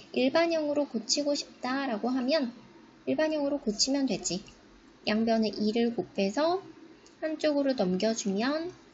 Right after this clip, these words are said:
삼 엑스 마이너스 이 와이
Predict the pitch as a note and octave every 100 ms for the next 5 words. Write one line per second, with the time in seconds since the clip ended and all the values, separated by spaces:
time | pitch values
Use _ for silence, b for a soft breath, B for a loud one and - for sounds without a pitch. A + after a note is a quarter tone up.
0 | - - C4+ B3+ B3 - - C#4 D#4+ E4+
1 | - - - - A3 A3+ A3 G#3+ - A3+
2 | G3 G3+ F3 A3+ E4